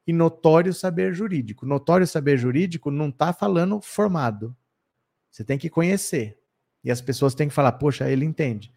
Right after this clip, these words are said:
Mas não necessariamente você tem que ser formado. É pra esta, é pra juiz, tem que ser. Você tem que ser formado em direito pra ser juiz, pra ser, hum, advogado. Só que não basta ser formado.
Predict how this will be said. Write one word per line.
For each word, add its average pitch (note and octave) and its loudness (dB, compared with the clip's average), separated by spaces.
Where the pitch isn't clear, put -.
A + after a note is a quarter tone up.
Mas A2+ -2
não C3+ 0
necessariamente F3 -2
você E3 -10
tem F3 -2
que E3+ -8
ser F3 -4
formado. D#3+ -4
É B2 -6
pra C3 -2
esta, C3+ 0
é C#3 0
pra C#3 2
juiz, C#3+ 0
tem C4 -2
que - -10
ser. G#2+ -6
Você - -20
tem A#2 -6
que A2+ -12
ser C#3+ -2
formado G3 0
em G#3+ -2
direito F#3+ -2
pra C#3+ -8
ser C3 -6
juiz, C#3+ 0
pra A2+ 2
ser, A2 2
hum, F#2+ -10
advogado. B2 2
Só - 2
que B2+ -6
não C#3+ 0
basta D3 4
ser E3 0
formado. E3 -2